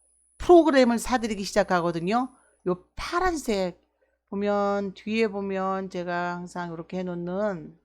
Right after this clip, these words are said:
빛의 파란색이 있는데,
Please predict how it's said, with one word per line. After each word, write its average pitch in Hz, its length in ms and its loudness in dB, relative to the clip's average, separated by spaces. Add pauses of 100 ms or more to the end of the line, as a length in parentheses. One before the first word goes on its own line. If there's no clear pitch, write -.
(1200)
빛의 196 460 -8 (580)
파란색이 247 640 -4
있는데, 185 760 -6